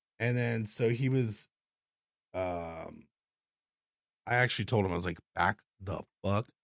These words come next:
down." Now he was, he looked at me like, "What?" He just cursed at me.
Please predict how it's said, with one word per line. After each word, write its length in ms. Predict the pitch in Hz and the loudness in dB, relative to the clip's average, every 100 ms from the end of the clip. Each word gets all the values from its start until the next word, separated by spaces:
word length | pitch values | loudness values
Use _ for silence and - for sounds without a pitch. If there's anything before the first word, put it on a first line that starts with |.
| _ | _
down." 420 | 92 90 80 - - _ _ _ _ _ 95 | -2 -2 -2 -6 -16 _ _ _ _ _ -2
Now 100 | 98 | 2
he 140 | 101 | 4
was, 120 | 107 | 4
he 180 | 110 101 | 2 2
looked 200 | 107 127 | 2 4
at 20 | |
me 60 | 101 | 2
like, 160 | 76 85 | -2 -4
"What?" 280 | 98 117 | 0 2
He 120 | 110 95 | 0 -2
just 200 | 90 - | -8 -8
cursed 280 | 113 117 - | -4 -4 -4
at 80 | 76 | -10
me. 160 | 82 | -10